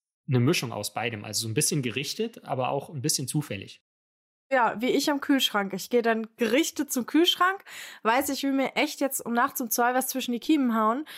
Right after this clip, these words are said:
Speaker 2: weiß aber noch
Speaker 1: <laughs>
Speaker 2: nicht was. Das ist dann eher
Speaker 1: Ja,
Speaker 2: zufällig.
Speaker 1: ja. Ja. Also die Frage ist, wie findet ein Bakterium gerichtet zufällig jetzt leckere Aminosäuren im Darm? Also gehen wir mal davon aus, das Bakterium befindet sich momentan an einer Stelle ohne Aminosäuren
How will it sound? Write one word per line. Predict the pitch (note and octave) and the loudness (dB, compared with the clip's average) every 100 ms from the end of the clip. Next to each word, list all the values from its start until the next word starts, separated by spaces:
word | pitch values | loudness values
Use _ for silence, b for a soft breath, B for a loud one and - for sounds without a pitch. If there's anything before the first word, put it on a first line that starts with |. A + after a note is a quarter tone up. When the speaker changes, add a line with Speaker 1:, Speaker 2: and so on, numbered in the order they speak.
| B B _ - - | B B _ -8 -2
Speaker 2:
weiß | - G#3+ C#3 | 4 6 6
aber | C#4+ B3 | 4 4
noch | A3+ | 2
Speaker 1:
<laughs> | G#3+ | 2
Speaker 2:
nicht | A3 F#3 | -2 0
was. | E3+ D#3+ - | 0 0 -4
Das | - | -2
ist | A3 | 2
dann | B3 | 4
eher | A3 | 6
Speaker 1:
Ja, | A3 | 4
Speaker 2:
zufällig. | - G#3 G#3 E3+ E3 - | 2 0 2 2 2 -4
Speaker 1:
ja. | A2 G#2+ _ _ _ _ _ _ _ _ - | -12 -18 _ _ _ _ _ _ _ _ -2
Ja. | A#2+ A2 - b b b b b b b b _ _ - | -2 -2 -8 b b b b b b b b _ _ -2
Also | C3 C#3 - - | 2 2 0 -6
die | D3 | -2
Frage | C3+ A#2 C#3 E3 F3+ | -2 0 0 0 -2
ist, | D#3 D#3+ - - | 0 0 0 -2
wie | C3 A#2 F3 G3 F3 - | -8 -2 2 2 0 -6
findet | - E3 E3 D#3 D3 - - | -4 -2 0 -2 -6 -16 -4
ein | C3+ C3 | -2 -2
Bakterium | - - D#3 F3 D3+ | -4 -4 -2 0 0
gerichtet | A#2+ D3+ - D3 | -2 -2 -4 -2
zufällig | - F3 - D#3 D3 - | 0 -2 -2 -2 -2 -2
jetzt | B2+ B2 - - _ _ - | -2 -2 -4 -6 _ _ -4
leckere | A#2+ C3+ C#3 B2+ | -2 0 -2 -2
Aminosäuren | A#2 B2 A#2 G#2+ G2 F#2+ F#2+ | -2 -2 -2 -2 -4 -8 -14
im | G2+ | -12
Darm? | F#2+ - A2 _ _ _ _ _ _ _ _ | -12 -14 -20 _ _ _ _ _ _ _ _
Also | B2+ A#2+ | 0 2
gehen | B2+ F3 | 2 0
wir | F#3 | 0
mal | D#3+ D3 C3+ | -2 -2 -4
davon | B2 B2+ | -6 -4
aus, | B2+ - | -2 0
das | - | 0
Bakterium | - B2+ D#3 F3 | -2 -4 -2 0
befindet | C#3 D#3+ C#3+ | -2 -2 -4
sich | C3 - | -4 -2
momentan | D#3 F3+ D#3 D#3 | -2 -2 -4 -6
an | C3 | -4
einer | B2+ | -4
Stelle | A#2 B2+ C3+ C3+ | -4 -2 0 0
ohne | D3+ D#3+ B2 | 2 0 0
Aminosäuren | G#2 G#2 G2+ G2+ G#2 A2+ C#3 G3+ G#3 | -4 -8 -4 -2 0 -2 -2 -4 -8